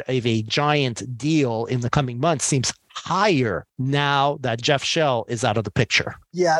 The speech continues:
Speaker 2: this is in some ways a convenience for Comcast. Shell was gonna take the fall for Peacock at some point anyway. And as Raul said, he hadn't been delivering on his job the way you would expect someone like this to happen. However, he was very hard to fire for a reason that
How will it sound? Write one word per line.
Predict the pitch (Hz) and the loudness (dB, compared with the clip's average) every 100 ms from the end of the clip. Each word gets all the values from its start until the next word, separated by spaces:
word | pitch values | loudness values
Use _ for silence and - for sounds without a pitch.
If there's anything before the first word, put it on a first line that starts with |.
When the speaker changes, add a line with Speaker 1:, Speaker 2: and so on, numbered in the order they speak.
| 165 | 2
Speaker 2:
this | 269 - | 0 0
is | 370 | -2
in | 285 233 | 0 -2
some | - 196 190 | 0 0 2
ways | 170 156 160 151 - | 0 2 0 -2 -2
a | 135 | -2
convenience | 120 139 123 110 127 156 196 208 - - | -2 -4 -4 -2 0 2 0 0 -8 -4
for | - | -2
Comcast. | 135 - 135 160 202 180 190 - - - | 0 0 -2 -2 -2 0 -2 -6 -20 -18
Shell | - - 220 311 | -12 -2 0 0
was | 311 226 | -2 -4
gonna | 214 240 | -2 -2
take | - 220 196 | 0 0 0
the | - | -4
fall | 156 160 156 160 | -6 -2 0 0
for | - 139 | -4 -4
Peacock | - 147 - 147 143 - | -2 -2 0 0 -2 -2
at | 123 - | -2 -2
some | - 143 | -6 -2
point | 156 147 123 | 0 0 0
anyway. | 131 170 196 214 233 208 | -4 0 0 0 -2 -2
And | 143 151 156 160 160 | 0 2 2 2 0
as | 131 160 165 | 0 0 0
Raul | 185 185 180 175 | 0 0 0 -2
said, | - 226 185 165 156 - | -2 0 2 2 -2 -10
he | 107 156 | -4 -2
hadn't | 160 190 247 220 | 2 4 2 0
been | 202 190 170 | 0 0 0
delivering | 156 185 190 202 190 | 0 0 2 0 0
on | 170 151 196 | -2 -2 0
his | 180 185 151 | 0 -2 -2
job | 185 175 151 151 143 | -2 0 0 -2 -4
the | 151 | -8
way | 139 147 156 151 143 | 0 2 2 0 -2
you | 165 | 0
would | 165 156 | 2 2
expect | 143 - 175 156 - | -2 -2 2 2 2
someone | 160 147 147 | -4 -2 0
like | 147 - | -2 0
this | 143 - | -4 -2
to | |
happen. | 165 208 175 117 | 0 0 -2 -4
However, | 156 202 180 160 | 0 0 -2 -2
he | 175 | 0
was | 165 147 | 0 0
very | 135 160 226 277 233 | 0 0 2 0 -2
hard | - 214 214 190 | -4 0 0 -2
to | 185 | -6
fire | - 196 196 165 156 | -2 0 2 0 -2
for | - 160 156 151 | -2 0 2 2
a | |
reason | 156 175 185 190 | 2 0 0 0
that | 170 151 | 0 -2